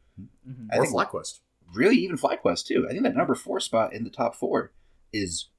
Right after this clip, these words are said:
Speaker 2: super, super up for grabs right now. And
Speaker 1: It's
Speaker 2: there's,
Speaker 1: contested.
Speaker 2: there's no reason why C L G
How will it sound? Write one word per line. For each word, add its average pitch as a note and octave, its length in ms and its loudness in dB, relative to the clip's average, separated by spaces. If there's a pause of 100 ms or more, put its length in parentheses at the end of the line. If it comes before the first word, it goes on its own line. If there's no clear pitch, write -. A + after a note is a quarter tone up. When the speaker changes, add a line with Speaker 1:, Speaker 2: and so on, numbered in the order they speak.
(200)
Speaker 2:
super, - 520 -2
super - 320 -4
up - 120 -4
for F#2+ 100 -6
grabs F#2+ 360 -2
right E2 160 -4
now. D#2+ 260 -10
And G2+ 140 -6
Speaker 1:
It's G#2+ 120 0
Speaker 2:
there's, - 100 -2
Speaker 1:
contested. - 400 -8
Speaker 2:
there's C3+ 180 6
no G3 320 6
reason B2 420 2
why E2 140 -4
C G2 240 -2
L E2+ 100 -4
G E2+ 220 -12